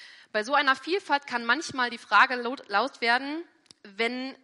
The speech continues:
der oder die in meiner eigenen Gemeinde so anders denkt als ich,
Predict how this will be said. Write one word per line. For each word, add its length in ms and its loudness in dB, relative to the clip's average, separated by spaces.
der 280 4
oder 200 -2
die 240 -18
in 260 -14
meiner 640 2
eigenen 640 -2
Gemeinde 720 -8
so 440 -6
anders 560 2
denkt 360 -8
als 280 -10
ich, 440 -10